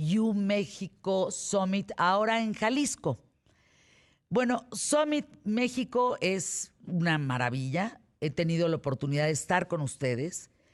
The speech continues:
Cuéntanos, porque ya se aproxima la quinta edición de este Singularity Digital Serie, eh, Jalisco veinte veintiuno. Es un evento que Singularity University organiza en nuestro país.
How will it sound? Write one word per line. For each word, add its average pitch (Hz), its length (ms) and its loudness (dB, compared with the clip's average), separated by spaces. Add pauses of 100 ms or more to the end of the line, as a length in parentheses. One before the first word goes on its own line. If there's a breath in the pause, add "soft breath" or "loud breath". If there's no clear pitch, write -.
(500 soft breath)
Cuéntanos, 226 760 0
porque 190 260 -2
ya 208 140 2
se 233 80 2
aproxima 233 580 0
la 190 140 0
quinta 233 380 -2
edición 190 440 -2
de 196 80 -2
este 196 220 -4
Singularity 170 760 -2
Digital 151 520 -2
Serie, 160 640 0 (680)
eh, 147 220 -2
Jalisco 156 680 0
veinte 156 320 0
veintiuno. 190 680 0 (800 soft breath)
Es 180 420 0
un 180 240 2
evento 180 400 0
que 175 100 -2
Singularity 160 800 0
University 170 720 0
organiza 156 560 0
en 147 100 0
nuestro 190 360 -2
país. 180 540 0